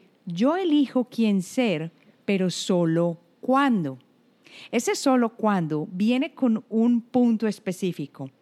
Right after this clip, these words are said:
y es el punto o, como quien dice, la salsita que yo me di cuenta que había que tener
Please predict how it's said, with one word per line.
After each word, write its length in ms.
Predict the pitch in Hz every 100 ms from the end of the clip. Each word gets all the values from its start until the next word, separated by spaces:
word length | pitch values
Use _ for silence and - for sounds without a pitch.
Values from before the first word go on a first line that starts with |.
| _ _ - - - -
y 140 | 240 254
es 300 | 285 330 - -
el 200 | 214 214
punto 680 | - 311 359 359 403 427 _ _
o, 520 | 220 233 226 208 - - _ _ _
como 220 | - 202 185
quien 240 | 226 202
dice, 360 | 214 240 302 294
la 200 | 240 190
salsita 760 | 214 190 175 339 349 - 147 - - - _
que 160 | - 180
yo 180 | 175 262
me 140 | 330
di 120 | 349
cuenta 440 | - 294 285 254 247
que 180 | - 202
había 520 | 175 202 240 285 294 _ _ -
que 180 | 285
tener 600 | 320 294 233 190 170 196